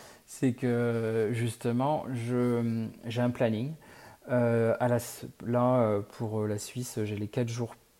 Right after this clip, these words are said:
pris, tu vois, ou de, de shoot. Euh, j'ai un tableau sur lequel j'ai mon heure de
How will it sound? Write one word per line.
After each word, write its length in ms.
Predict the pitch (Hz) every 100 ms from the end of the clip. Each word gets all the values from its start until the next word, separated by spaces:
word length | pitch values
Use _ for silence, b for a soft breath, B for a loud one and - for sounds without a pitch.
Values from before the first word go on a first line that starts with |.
| _
pris, 360 | - - 113 180 -
tu 140 | -
vois, 140 | 113
ou 120 | 135 120
de, 200 | 107 101
de 120 | 104
shoot. 380 | - 139 - - B B B B
Euh, 300 | - 117 113
j'ai 120 | 113 113
un 200 | 110 110
tableau 500 | - 151 127 127 143
sur 200 | - 117
lequel 360 | 113 - 123
j'ai 140 | 110 107
mon 320 | 110 110 117
heure 180 | 123 120
de 340 | 113 110 110